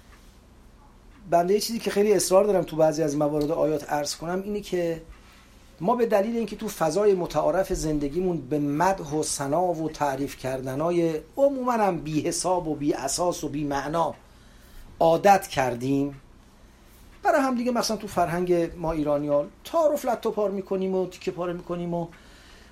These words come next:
قربون صدقهٔ هم می‌ریم بی حساب و بی اساس، همینطوری هیچ، هیچ به هیچ جنبن نیست.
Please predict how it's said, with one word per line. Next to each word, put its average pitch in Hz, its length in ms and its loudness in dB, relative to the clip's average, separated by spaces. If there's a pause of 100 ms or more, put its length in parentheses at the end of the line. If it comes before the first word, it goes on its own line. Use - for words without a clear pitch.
قربون 240 200 0
صدقهٔ 226 400 0
هم 214 160 -2
می‌ریم 220 280 0
بی 202 240 2
حساب 214 340 2
و 208 60 4
بی 175 140 0
اساس، 151 480 0
همینطوری 170 500 -4
هیچ، 170 100 -14 (100)
هیچ 175 120 -14
به 156 120 -2
هیچ 160 100 -2
جنبن 139 400 0
نیست. 123 400 -8